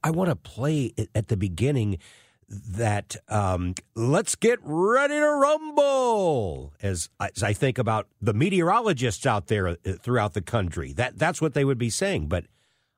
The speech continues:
I learned something new tonight. We're not, you can't play that. That's copyrighted, I guess, by Bruce Buffer himself. And why wouldn't he? I mean, he's made a fortune with that line. So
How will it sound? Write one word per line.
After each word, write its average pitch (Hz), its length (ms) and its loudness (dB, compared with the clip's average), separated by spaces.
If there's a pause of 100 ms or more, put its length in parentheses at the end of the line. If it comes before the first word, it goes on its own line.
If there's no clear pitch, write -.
(100)
I 160 60 -4
learned 143 240 0
something 151 320 -4
new 202 160 -4
tonight. 69 380 -6 (1200)
We're 254 140 2
not, 170 240 2 (560)
you 147 320 0
can't 226 300 -2
play 254 260 0
that. 185 380 -4 (280)
That's 214 220 0
copyrighted, 151 880 -2 (840)
I 135 140 0
guess, - 220 -2
by 143 240 2
Bruce 135 340 2
Buffer 160 400 0
himself. 131 640 0
And 123 140 2
why 233 240 2
wouldn't 233 460 0
he? 90 260 -2
I 87 60 -2
mean, 127 180 0
he's 131 220 -2
made 170 240 2
a 127 140 0
fortune 90 840 -2 (640)
with 123 260 0
that 131 260 0
line. 113 440 0
So 98 560 0